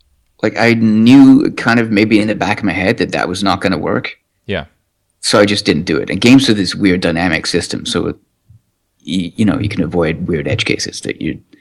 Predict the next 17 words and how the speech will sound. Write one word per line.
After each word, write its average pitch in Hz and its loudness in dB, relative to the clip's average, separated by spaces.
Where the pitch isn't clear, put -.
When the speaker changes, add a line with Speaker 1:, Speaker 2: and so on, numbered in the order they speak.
Speaker 1:
even 107 4
subconsciously, - 0
you - -4
know? - -2
Speaker 2:
Mm-hmm. 143 -8
Speaker 1:
And 101 2
once 110 4
they've 113 4
been 98 6
pointed 90 2
out, 78 0
I'm 80 -6
like, - -8
"Oh, 95 -4
yeah, - -10
I 90 -14
kinda, 90 -6